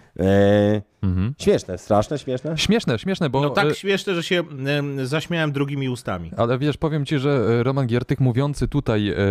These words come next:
Speaker 2: uwaga, e, takie postacie mediów jak, e, Pereira, Gmys, Duklanowski, Sroczyński, Kłeczek powinny zniknąć na zawsze
Speaker 1: No
Speaker 2: z polskiej
Speaker 1: właśnie.
Speaker 2: przestrzeni publicznej.
Speaker 3: A, czyli
Speaker 2: Panie
Speaker 3: oni
Speaker 2: Romanie.
Speaker 3: się już tak między
Speaker 1: Już,
Speaker 2: Panie
Speaker 1: już każe mu zniknąć nawet,
Speaker 2: Panie
Speaker 1: temu, co
Speaker 2: Romanie,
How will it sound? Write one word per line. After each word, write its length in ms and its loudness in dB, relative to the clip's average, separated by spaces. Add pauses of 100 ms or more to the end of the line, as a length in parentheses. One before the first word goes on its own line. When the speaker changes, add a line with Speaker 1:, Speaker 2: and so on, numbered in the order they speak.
(160)
Speaker 2:
uwaga, 460 -2 (400)
e, 180 2
takie 300 -2
postacie 440 0
mediów 320 0
jak, 200 0
e, 200 2
Pereira, 580 0
Gmys, 520 0 (100)
Duklanowski, 600 0
Sroczyński, 760 -2
Kłeczek 360 -2
powinny 400 2
zniknąć 480 -2
na 100 2
zawsze 260 0
Speaker 1:
No 100 4
Speaker 2:
z 20 2
polskiej 100 4
Speaker 1:
właśnie. 160 0
Speaker 2:
przestrzeni 380 0
publicznej. 360 2
Speaker 3:
A, 60 -2
czyli 60 -12 (100)
Speaker 2:
Panie 140 0
Speaker 3:
oni 80 2
Speaker 2:
Romanie. 320 2
Speaker 3:
się 60 0
już 320 -2
tak 260 -6
między 260 -4
Speaker 1:
Już, 120 4
Speaker 2:
Panie 180 2
Speaker 1:
już 80 -4
każe 200 2
mu 120 0
zniknąć 420 -2
nawet, 180 0
Speaker 2:
Panie 160 -2
Speaker 1:
temu, 80 2
co 60 2
Speaker 2:
Romanie, 300 2